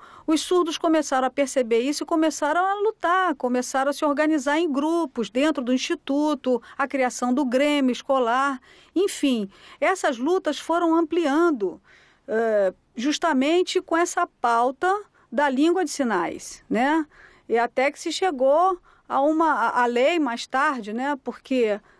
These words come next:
na realidade, é, essa, esse, essa aula o tempo inteiro falando, o professor falando, falando, falando, os surdos reclamavam. E houve muita tensão entre professores e alunos,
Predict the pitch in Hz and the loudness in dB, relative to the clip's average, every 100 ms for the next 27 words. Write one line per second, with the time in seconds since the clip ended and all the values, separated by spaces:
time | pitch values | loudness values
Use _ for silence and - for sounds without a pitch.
0 | _ 254 262 254 208 196 262 320 262 214 | _ 0 2 0 -2 -2 0 0 -2 -4
1 | 196 196 _ _ - 240 226 - 269 277 | -6 -6 _ _ -4 0 0 0 0 0
2 | 294 - 247 262 - - 262 - 269 240 | -4 -4 -2 -2 -2 -2 -4 -2 0 2
3 | 294 269 247 320 302 285 240 269 294 277 | 2 0 -2 -2 -2 -2 -2 0 0 2
4 | 226 - 240 233 285 254 247 254 240 285 | 0 -2 0 2 2 0 -2 -2 -2 -4
5 | 277 240 269 285 - 233 247 254 - 220 | -2 0 0 -2 -2 -2 0 -2 -2 0
6 | 285 320 277 294 - 311 302 339 330 480 | 0 0 -2 -6 -6 -4 -2 -4 -2 -4
7 | 330 226 277 247 - 190 _ 254 269 320 | -2 -4 -4 -6 -10 -14 _ 0 2 2
8 | 320 294 320 302 285 262 - 262 269 277 | 0 0 0 0 -2 -4 -2 -2 0 0
9 | 220 214 208 208 214 208 220 285 294 226 | -2 -6 -6 -6 -2 -2 0 -2 -2 -4
10 | 277 262 240 | -2 -2 -4